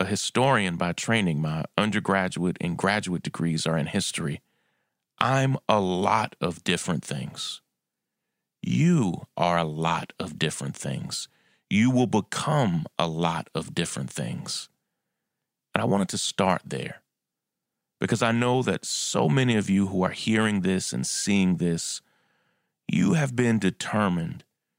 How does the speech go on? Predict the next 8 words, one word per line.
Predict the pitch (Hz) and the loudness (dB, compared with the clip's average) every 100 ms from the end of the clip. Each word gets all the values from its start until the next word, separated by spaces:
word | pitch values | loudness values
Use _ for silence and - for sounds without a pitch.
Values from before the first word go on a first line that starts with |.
| _ _ - | _ _ -6
to | 117 | -2
be | 123 143 | 2 2
just | 131 - 139 135 - - | 0 0 0 0 -6 -2
one | 92 107 135 139 67 127 _ - | 2 4 4 2 0 -2 _ -6
thing. | 101 92 82 - - _ _ _ _ _ _ _ _ | 0 0 -2 -6 -16 _ _ _ _ _ _ _ _
And | 131 143 | 0 2
that's | 175 165 | 0 -2
okay. | 151 180 151 | -2 -2 -2